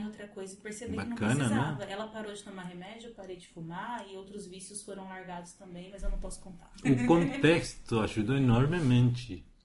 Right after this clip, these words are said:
Speaker 2: né?
Speaker 1: O contexto, o ensinamento, a oportunidade de praticar, então
Speaker 2: Que bom. E en-, ensinamento, falando de ensinamento, fala pra gente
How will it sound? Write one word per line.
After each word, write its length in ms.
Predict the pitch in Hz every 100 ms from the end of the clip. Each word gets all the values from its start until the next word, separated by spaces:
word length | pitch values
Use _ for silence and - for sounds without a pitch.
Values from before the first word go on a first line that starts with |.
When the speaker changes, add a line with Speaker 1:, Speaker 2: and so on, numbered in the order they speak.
| -
Speaker 2:
né? 300 | 95 95 113 120 _ -
Speaker 1:
O 80 | 185
contexto, 760 | 233 233 214 175 185 202 185
o 40 |
ensinamento, 760 | 175 175 190 190 175 165 185 185
a 20 | 170
oportunidade 680 | 175 170 180 175 175 180
de 100 | 170
praticar, 1040 | 170 175 170 - 170 156 170 185 180 170 170
então 360 | 170 170 _ 175 175 _ -
Speaker 2:
Que 160 | 107
bom. 380 | 110 107 113 120
E 160 | 110 139
en-, 100 | 131 -
ensinamento, 680 | 131 127 151 175 160 113 95
falando 420 | - 143 185 185
de 120 | 156 123
ensinamento, 680 | 120 123 113 98 90 85
fala 280 | - 151 160
pra 260 | 123 131 95
gente 420 | 98 131 123